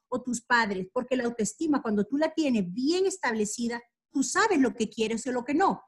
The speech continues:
Entonces, en ese momento tú puedes discernir y decir, "No, pero ¿por qué?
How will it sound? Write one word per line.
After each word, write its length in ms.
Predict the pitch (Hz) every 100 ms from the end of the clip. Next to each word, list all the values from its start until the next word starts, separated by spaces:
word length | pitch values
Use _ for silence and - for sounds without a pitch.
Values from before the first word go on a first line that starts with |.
| _ -
Entonces, 380 | 254 285 269 240
en 100 | 247
ese 160 | 240
momento 380 | 294 285 294 302 -
tú 140 | 277
puedes 260 | - 269 277
discernir 520 | 269 - 240 240 349
y 100 | 330
decir, 380 | 233 202 311 277 _ _
"No, 280 | 202 311 -
pero 180 | 202 190
¿por 240 | - 196 -
qué? 200 | 359 427